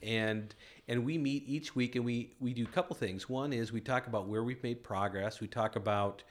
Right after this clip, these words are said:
the questions that they have. So questions about publishing, finding an agent,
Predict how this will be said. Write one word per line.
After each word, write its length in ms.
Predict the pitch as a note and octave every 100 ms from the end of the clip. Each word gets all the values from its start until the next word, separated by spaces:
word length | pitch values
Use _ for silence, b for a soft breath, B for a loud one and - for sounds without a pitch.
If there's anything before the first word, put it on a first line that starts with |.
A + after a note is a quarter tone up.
| B B B -
the 80 |
questions 680 | A2 - C#3 C#3 - B2 A2+
that 140 | A2+ -
they 100 | A2
have. 420 | G#2 F#2+ F#2+ A2
So 160 | - A#2
questions 440 | - A#2+ - G#2+
about 300 | F#2+ F2 -
publishing, 720 | - C#3+ D3 C#3+ - C3 B2 B2
finding 380 | G#2+ G2 F#2+
an 100 | F#2+
agent, 720 | A2 B2+ B2 B2+ A#2+ A#2+ A#2+